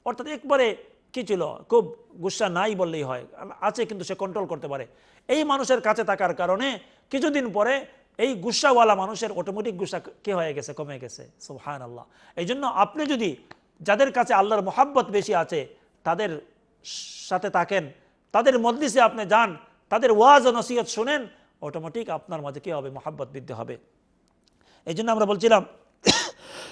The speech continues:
<coughs> খুদার আশিক যারা, <coughs> এদের কাছে আপনি বসবেন, তাদের সাথে সময় দিবেন, তাদের মজলিসের মধ্যে যাবেন, তাদের কাছে সোহবতের মধ্যে সময় দিবেন। এটা আমার কথা না,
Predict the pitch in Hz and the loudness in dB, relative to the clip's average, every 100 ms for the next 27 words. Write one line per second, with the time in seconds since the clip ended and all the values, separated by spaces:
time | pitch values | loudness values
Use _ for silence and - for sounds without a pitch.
0 | - - 320 311 214 - 202 - - 180 | -12 -4 4 6 6 4 2 2 2 0
1 | - 202 185 151 185 226 233 180 156 120 | -4 -2 0 4 4 2 0 0 0 -2
2 | _ - 117 - - _ _ _ _ _ | _ -12 -12 -12 -20 _ _ _ _ _
3 | _ _ _ _ _ _ _ _ - 170 | _ _ _ _ _ _ _ _ -18 -16
4 | 127 - _ _ _ 160 220 180 170 196 | -18 -20 _ _ _ -2 -2 -2 -4 -2
5 | 165 156 135 139 143 135 113 _ _ _ | -4 -4 -8 -10 -8 -12 -14 _ _ _
6 | _ _ _ 185 226 240 233 233 220 254 | _ _ _ 0 2 2 0 0 0 2
7 | 269 220 202 143 - _ _ _ 214 247 | 2 2 0 -2 -10 _ _ _ 0 0
8 | 208 214 277 233 226 208 196 220 165 - | 0 -2 -4 -4 -2 2 2 2 -2 -10
9 | _ _ _ _ _ _ _ _ - 185 | _ _ _ _ _ _ _ _ -4 0
10 | 226 185 196 220 185 240 208 247 226 214 | 0 -2 -4 -4 -4 -4 0 0 0 -2
11 | 190 208 214 180 185 151 123 _ _ _ | -4 -4 -4 -4 -4 -6 -10 _ _ _
12 | 190 185 185 220 294 220 214 190 160 | -10 -4 0 4 4 4 2 0 -2